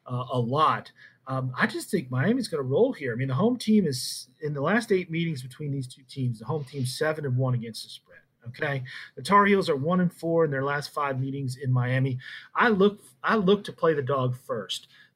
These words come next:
but when I see all of this, uh, there's, I'm gonna just go ahead and lay the three and feel very comfortable about Miami winning this game fairly handily.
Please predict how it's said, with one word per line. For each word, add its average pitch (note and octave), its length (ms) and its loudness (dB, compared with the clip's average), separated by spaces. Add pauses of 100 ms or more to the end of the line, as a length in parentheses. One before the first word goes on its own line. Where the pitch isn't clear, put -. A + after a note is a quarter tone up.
but C3 160 0
when C#3 220 0
I F3+ 300 2
see F3 260 -6
all D#3 260 2
of B2+ 100 -2
this, C3 380 0
uh, C3 60 -12
there's, C3+ 420 -2
I'm D3 160 -4
gonna C#3 220 0
just B2+ 240 -4
go B2 160 0
ahead B2 160 2
and A2 100 0
lay A#2 160 -4
the A2 240 -10
three B2 220 -4
and G#2+ 100 -6
feel C#3 180 -4
very B2+ 280 0
comfortable B2 420 -8
about G#2+ 260 -10
Miami - 380 -4
winning A2 260 -6
this G#2+ 140 -8
game A2 260 -14
fairly G2 260 -10
handily. F#2+ 360 -20